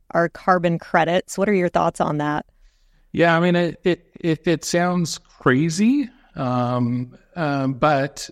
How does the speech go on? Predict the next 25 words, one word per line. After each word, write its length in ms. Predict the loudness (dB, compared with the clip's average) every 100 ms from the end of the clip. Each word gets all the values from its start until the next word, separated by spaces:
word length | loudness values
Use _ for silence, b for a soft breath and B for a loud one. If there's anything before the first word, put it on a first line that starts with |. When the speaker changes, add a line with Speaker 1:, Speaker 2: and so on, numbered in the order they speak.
| _
Speaker 2:
it, 260 | -10 -8 -10 -8
there 580 | -6 -4 2 4 4 2
is 180 | -2
such 400 | -2 -2 -2 -4 -4
a 160 | -2
push 640 | -2 -2 0 0 -2 -6 -14 _ -8
on 500 | -4 -2 -2 -2 -4 -6 -8
the 60 |
climate 580 | -4 -2 0 0 -2 -4
narrative 720 | 0 2 2 0 -6 -8 -8
and, 280 | -4 -2 -4 -4
and 160 | -2 -2
this 180 | -2 -6 -2
existential 800 | -2 0 -4 -4 -4 -2 -2 -4
threat 500 | -2 -2 -2 -6 -6
that 120 | -6
we 140 | -4 -4
face 520 | -4 -2 -2 -4 -4
that 120 | -4
unless 440 | -2 0 -2 0
we 100 | -2
do 540 | 0 2 2 0 -4 -12 b b b b b -20 -20 0
all 180 | 4 4
of 100 | 2
these 440 | 0 0 -2 -12